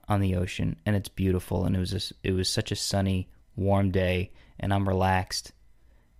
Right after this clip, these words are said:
And I thought, "Hey, if you get your legs amputated, do you have to update your driver's license to your new correct height?" I don't know.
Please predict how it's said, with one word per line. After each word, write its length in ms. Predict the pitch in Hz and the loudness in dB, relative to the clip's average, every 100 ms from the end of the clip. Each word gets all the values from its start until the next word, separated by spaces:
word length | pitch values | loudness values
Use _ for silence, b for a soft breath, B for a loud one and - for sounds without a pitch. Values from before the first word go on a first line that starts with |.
| - - | -8 0
And 840 | 95 92 90 90 90 90 90 85 - | 2 4 2 0 0 0 -2 -4 -2
I 240 | 120 170 233 | 4 4 4
thought, 500 | - 113 95 95 - - | 0 0 2 2 -2 -4
"Hey, 480 | - 262 143 85 - - _ _ - - _ _ - | 0 2 2 -2 -10 -20 _ _ -20 -20 _ _ -2
if 220 | 151 - | -2 0
you 140 | 247 302 | -2 -2
get 280 | 370 381 - | -2 -4 -2
your 140 | 160 | 0
legs 420 | 117 110 190 220 | 2 2 0 2
amputated, 800 | 127 101 - 90 - 87 101 117 - - _ _ _ _ - - | 2 2 -2 -4 -2 0 0 -2 -10 -20 _ _ _ _ -20 -4
do 100 | 147 | 2
you 140 | 196 | 2
have 240 | 220 240 - | 2 -2 -2
to 120 | - | -4
update 520 | - 147 - 170 180 - | -2 -2 -2 -2 -2 -2
your 140 | 123 | -2
driver's 560 | - 107 104 123 147 143 | 0 0 2 0 -2 0
license 480 | 151 160 170 165 | 0 0 -2 -2
to 160 | - - | -2 -2
your 160 | 107 101 | 0 2
new 220 | 107 117 | 2 2
correct 420 | - 110 101 - | 0 0 0 -2
height?" 420 | - 107 196 - - - - _ _ - _ _ - _ _ _ - _ _ _ _ _ - | -2 0 0 -2 -12 -20 -20 _ _ -20 _ _ -20 _ _ _ -20 _ _ _ _ _ 2
I 140 | 117 | 4
don't 180 | 233 - | 4 2
know. 300 | 113 156 | 2 2